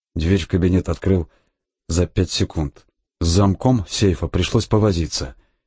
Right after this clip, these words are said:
Когда он уже шёл на выход, его в коридоре встретил дежурный офицер. «Что-то вы сегодня задержались, господин капитан». Серьговский козырнул офицеру, пожаловался: «Кюхельман столько работы навалил, что скоро будем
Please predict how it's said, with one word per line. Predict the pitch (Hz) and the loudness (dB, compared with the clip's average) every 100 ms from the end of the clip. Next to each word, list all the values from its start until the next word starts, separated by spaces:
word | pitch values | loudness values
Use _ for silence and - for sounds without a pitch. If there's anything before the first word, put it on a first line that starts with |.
| _ _ _ _ _ _ - | _ _ _ _ _ _ -4
Когда | 90 90 107 | 0 2 4
он | 107 101 | 4 2
уже | 95 98 | 2 0
шёл | - 107 | 0 2
на | 95 92 | 2 2
выход, | 117 123 117 98 | 2 0 -2 0
его | 95 104 | 0 0
в | |
коридоре | - 98 95 120 113 | 0 0 2 2 0
встретил | - 110 107 104 | 0 0 0 0
дежурный | 92 92 101 98 | 0 0 2 0
офицер. | 98 - 85 73 - _ _ _ _ | 0 -2 -4 -4 -10 _ _ _ _
«Что-то | - - 170 - 175 | -10 -2 0 2 2
вы | 160 | 0
сегодня | 160 165 170 147 147 | 0 2 2 2 0
задержались, | 143 143 139 180 131 101 | 0 0 2 2 0 -4
господин | 107 - 120 110 | -6 -4 -2 -2
капитан». | 101 101 92 76 - _ _ _ _ _ _ _ _ _ | -2 -4 -4 -6 -10 _ _ _ _ _ _ _ _ _
Серьговский | - 92 98 85 - 87 | -2 0 2 0 -2 -2
козырнул | 92 87 87 90 | 0 0 0 0
офицеру, | 82 90 - 110 110 | 0 -2 -2 0 0
пожаловался: | 113 95 80 73 - 82 | 0 0 -2 -4 -8 -8
«Кюхельман | - 160 113 139 143 135 107 | 0 0 2 2 2 2 0
столько | - 139 117 117 | 0 0 2 2
работы | 110 107 151 143 98 | 0 2 2 2 0
навалил, | 95 90 90 82 73 _ _ _ - | 0 0 0 -2 -4 _ _ _ -10
что | - 117 | 0 0
скоро | - 123 120 | 2 2 2
будем | 104 113 107 104 | 2 2 0 -2